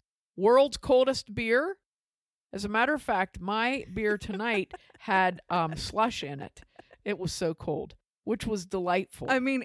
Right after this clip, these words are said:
Speaker 2: it was a hot and humid day today. So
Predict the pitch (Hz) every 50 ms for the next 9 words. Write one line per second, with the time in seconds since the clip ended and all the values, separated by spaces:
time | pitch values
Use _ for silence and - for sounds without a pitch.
0 | - - 254 330 359 - - 381 330 285 226 226 208 202 208 214 220 - - -
1 | - - 247 - 339 320 - - - - 226 220 208 208 - - - - - 226
2 | 233 254 277 311 320 320 320 - 240 190 233 220 220 214 214 - - 208 190 185
3 | 180 143 110 127 - - _ _ _ _ _ _ - - - - 240 226 214 214
4 | 208 196 190 190 175 -